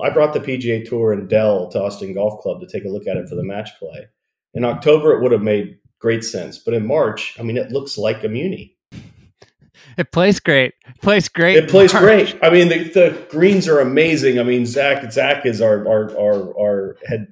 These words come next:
Speaker 1: head greenskeeper out there. I mean, the greens I played the other day, I mean, they're, like, fourteen and a half, fifteen of a centimeter. It's, it's crazy how fast they are.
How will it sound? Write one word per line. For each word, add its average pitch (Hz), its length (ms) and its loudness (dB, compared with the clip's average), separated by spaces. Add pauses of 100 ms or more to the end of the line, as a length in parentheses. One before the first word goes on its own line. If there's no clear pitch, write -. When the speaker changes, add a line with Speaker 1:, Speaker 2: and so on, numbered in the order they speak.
(140)
Speaker 1:
head 120 160 -2
greenskeeper 123 480 -2
out - 140 -4
there. 98 180 -2
I 131 40 -2
mean, 131 140 0
the 123 60 -4
greens 131 320 -2
I 117 60 0
played 113 360 -2
the 117 80 -2
other 104 120 -2
day, 120 120 0
I 104 40 0
mean, 101 120 -6
they're, 123 120 -2
like, 123 180 -2
fourteen 110 480 -8
and - 20 -8
a 95 60 -10
half, 101 200 -10
fifteen 107 380 -8
of - 80 -18
a - 40 -20
centimeter. 90 400 -12
It's, - 220 -18
it's 110 140 -18
crazy 131 480 -2
how 101 140 -8
fast 135 340 -10
they 98 120 -6
are. 87 180 -10